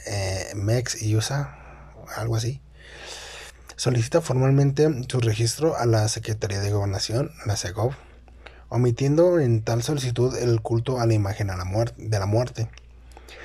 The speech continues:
El regi-, el registro, perdón, es otorgado el cuatro de noviembre, el cuatro de abril del dos mil tres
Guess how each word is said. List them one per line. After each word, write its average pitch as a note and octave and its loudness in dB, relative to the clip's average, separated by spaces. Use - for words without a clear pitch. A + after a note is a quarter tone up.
El A2 2
regi-, C3 0
el A2+ 2
registro, D3+ -2
perdón, A#2+ 0
es A2+ -2
otorgado B2+ 2
el G2 -6
cuatro A2+ -2
de F3 4
noviembre, E3 4
el G#2 -6
cuatro F#3 -2
de F3 2
abril E3+ 2
del A2+ 2
dos G#2+ 4
mil G2 -2
tres D3+ 0